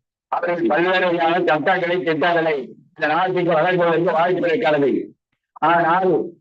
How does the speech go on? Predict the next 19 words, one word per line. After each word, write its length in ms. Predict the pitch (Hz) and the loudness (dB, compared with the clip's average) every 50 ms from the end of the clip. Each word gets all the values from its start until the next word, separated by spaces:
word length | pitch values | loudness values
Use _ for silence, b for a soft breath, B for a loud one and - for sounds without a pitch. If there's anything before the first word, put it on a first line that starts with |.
| _ _ _ _ | _ _ _ _
அவைகளிலிருந்து 600 | - 160 175 190 190 180 180 185 190 185 185 196 196 - | -10 -6 -4 -2 0 0 0 0 0 0 0 0 0 0
தனித்து 500 | 160 147 165 185 196 196 196 202 196 190 185 170 165 | 0 0 2 2 2 2 2 2 0 2 2 0 2
செயல்படுகிற 680 | 170 170 185 190 185 185 180 180 170 170 170 165 180 175 170 165 151 | 2 2 2 2 0 0 0 0 0 0 0 2 2 2 2 2 2
இருப்பவர்தான் 680 | 156 175 185 175 175 170 156 151 156 156 180 - 339 - - - _ _ _ _ _ _ _ _ 156 | 2 2 2 2 2 4 4 2 2 2 2 2 0 0 -4 -8 _ _ _ _ _ _ _ _ -4
மூத்த 220 | 160 180 180 180 180 175 | -2 0 0 2 2 2
கலைஞர் 560 | 180 165 165 165 160 151 160 156 143 127 135 147 156 151 151 147 147 | 0 0 -2 -2 -2 0 0 -2 -2 -2 -2 0 0 0 0 0 0
அவர்கள். 360 | 139 139 131 135 131 117 107 - - - - _ _ _ _ _ _ _ _ - | 0 0 2 2 0 0 -2 -4 -8 -14 -20 _ _ _ _ _ _ _ _ -2
இந்த 120 | 285 165 | 0 0
விடுமுறையால் 680 | 156 151 160 185 196 - 202 196 196 196 190 185 180 170 | 0 0 -2 -4 -4 -4 -4 -4 -2 -2 -2 -2 0 0
ஏற்கனவே 600 | 170 180 185 180 180 185 185 185 190 190 180 185 190 190 180 | -2 0 0 0 0 0 0 0 0 0 0 0 -2 -2 -2
தொடர்பு 340 | 185 175 175 180 175 170 170 | 0 2 2 2 2 0 -2
உண்டு. 200 | 170 160 156 151 - - - - _ _ _ _ _ _ _ _ _ _ _ _ _ _ _ _ - - - - | -2 -2 -2 -2 -2 -4 -10 -20 _ _ _ _ _ _ _ _ _ _ _ _ _ _ _ _ -16 -16 -16 -12
சிறு 260 | - 160 160 185 190 190 | -6 -4 -2 0 2 2
வயதிலே 360 | 190 190 196 190 196 190 190 185 | 2 2 2 2 2 0 0 0
திருவாரூரிலே 800 | 180 170 175 190 196 196 190 196 185 180 185 185 180 180 175 170 151 - - 170 - - - _ _ _ _ _ _ _ _ _ _ | 0 0 0 2 2 2 2 2 0 0 0 0 0 2 2 2 0 0 -2 -4 -10 -14 -20 _ _ _ _ _ _ _ _ _ _
பள்ளியிலே 560 | _ - 175 185 196 202 196 196 190 190 185 185 180 175 165 | _ -6 -2 0 2 2 2 2 2 2 2 2 2 0 0
திருக்குறளை 720 | - - 180 202 202 196 180 196 190 190 190 185 185 180 175 | -2 -2 -2 -2 -2 -2 -4 -4 -4 -2 -2 -2 0 -2 -2
கொண்டு 280 | 156 170 185 185 190 185 170 | -2 -2 -2 -2 -2 -4 -4
கேட்க 320 | 175 185 202 190 196 | -2 -2 -2 -2 0